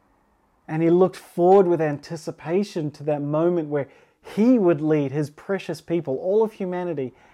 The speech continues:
out of their slavery to sin, and he would lead them into freedom. He was looking forward to that moment.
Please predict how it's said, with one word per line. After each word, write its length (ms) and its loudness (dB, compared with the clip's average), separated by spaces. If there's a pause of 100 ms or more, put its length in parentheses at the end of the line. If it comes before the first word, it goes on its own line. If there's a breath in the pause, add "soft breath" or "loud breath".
(120 soft breath)
out 300 0
of 160 2
their 140 0
slavery 720 -2
to 160 -12
sin, 420 -10
and 100 -6
he 80 -2
would 160 -2 (220 loud breath)
lead 320 6
them 160 0
into 180 -4
freedom. 400 0
He 120 -2
was 100 -2
looking 220 -6
forward 380 -2
to 80 -12
that 180 -12
moment. 480 -16